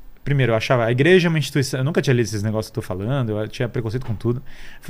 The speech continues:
Eu achava que a igreja era uma instituição opressora, que basicamente queria manipular todas as pessoas. Eu falava todas as, cara, se quiser o checklist de tudo que eu,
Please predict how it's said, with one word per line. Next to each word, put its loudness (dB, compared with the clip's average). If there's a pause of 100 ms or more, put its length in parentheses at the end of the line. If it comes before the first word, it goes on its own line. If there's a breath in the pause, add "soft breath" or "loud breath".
Eu -4
achava 2
que -2
a 4
igreja 4
era 2
uma 2
instituição 2
opressora, 2 (480 loud breath)
que -6
basicamente 2
queria 2
manipular 2
todas 0
as -4
pessoas. -4
Eu 0
falava 2
todas 4
as, -2
cara, 2
se -4
quiser 2
o 6
checklist 2
de -10
tudo -4
que 0
eu, 2